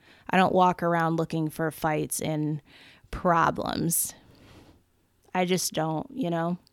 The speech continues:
So the last rumor is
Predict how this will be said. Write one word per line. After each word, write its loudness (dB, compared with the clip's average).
So 4
the 6
last 2
rumor 2
is 2